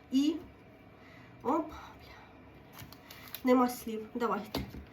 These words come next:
Давайте вже з цією спідничкою. Так забадляться в торт, я прямо,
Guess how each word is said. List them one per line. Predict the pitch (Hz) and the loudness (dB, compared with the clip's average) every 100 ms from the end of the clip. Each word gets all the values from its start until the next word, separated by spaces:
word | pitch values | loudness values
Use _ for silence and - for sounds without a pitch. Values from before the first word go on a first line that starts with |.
| - - - | -18 -12 2
Давайте | 262 262 247 233 | 6 8 8 6
вже | 233 | 4
з | 240 | 4
цією | - 262 262 240 | 0 6 6 6
спідничкою. | - 269 - 269 254 - - 233 233 - - - - - | 4 0 4 4 4 0 4 6 6 0 -16 -18 -18 4
Так | 262 233 | 6 8
забадляться | 254 240 262 240 240 - | 8 8 8 8 8 6
в | 254 | 0
торт, | 302 285 - | 2 2 4
я | 247 233 226 220 | 6 8 8 4
прямо, | 254 254 240 233 | 6 8 10 8